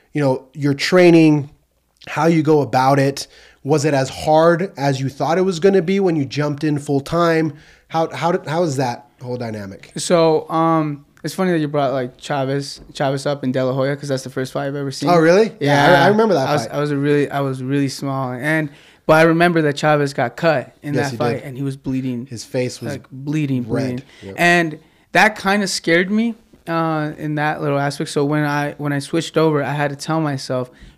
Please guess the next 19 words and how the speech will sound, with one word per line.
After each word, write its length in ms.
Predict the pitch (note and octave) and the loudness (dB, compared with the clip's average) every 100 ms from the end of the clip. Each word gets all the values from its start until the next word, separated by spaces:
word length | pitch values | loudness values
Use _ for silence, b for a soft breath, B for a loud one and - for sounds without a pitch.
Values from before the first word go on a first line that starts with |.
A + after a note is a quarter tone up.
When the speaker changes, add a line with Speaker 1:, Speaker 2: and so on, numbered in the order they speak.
| - | -12
Speaker 2:
"You're 120 | B2+ | -8
gonna 260 | C#3 D3+ | -4 -2
get 220 | C#3 C3 - | -2 -4 -6
cut. 320 | C#3+ C#3+ C#3 | -10 -10 -12
You're 80 | C3+ | -12
gonna 260 | D3 D3+ | -8 -8
get 180 | D3 C3 | -6 -8
Speaker 1:
Mm-hmm. 40 | |
Speaker 2:
bruises. 460 | C3+ C3+ C3 B2 C3 | -4 -4 -4 -8 -12
You're 80 | C3 | -10
gonna, 320 | C#3 D#3 D3 D3 b b | -6 -4 -6 -8 b b
these, 320 | D#3 D#3+ C#3+ C3+ _ | -4 -4 -6 -14 _
these 220 | E3 E3 | -8 -6
things 280 | - D3+ C#3+ | -4 -6 -4
will 160 | C3+ C#3 | -6 -4
happen 400 | C3+ A#2+ A#2+ B2 | -6 -8 -12 -14
to 140 | A#2 | -12
Speaker 1:
Yeah. 60 | A#2 | -12
Speaker 2:
you." 100 | A#2 | -14